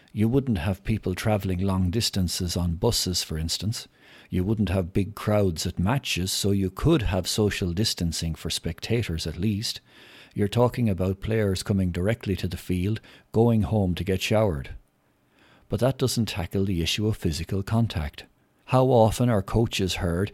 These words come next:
urging their players to be touch tight on their opposite number? It goes against everything we've been taught for the past two months. "There are risks," says O'Brien.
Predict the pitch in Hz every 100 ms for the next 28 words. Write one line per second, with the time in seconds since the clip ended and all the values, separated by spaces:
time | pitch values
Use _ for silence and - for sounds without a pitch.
0 | - - 110 113 104 107 95 - 87 80
1 | 87 - 104 95 104 - 117 - - -
2 | 82 80 - 104 95 95 90 90 87 135
3 | 123 139 131 85 - - _ _ - -
4 | - 101 - 135 131 104 113 104 107 -
5 | 95 82 87 98 92 90 87 - 87 90
6 | 101 90 85 - - _ - 113 - 101
7 | 78 - - 98 104 110 82 - - _
8 | _ _ _ _ _ _ - - - -
9 | 120 107 113 107 110 123 - - - 85
10 | 80 85 76 73 -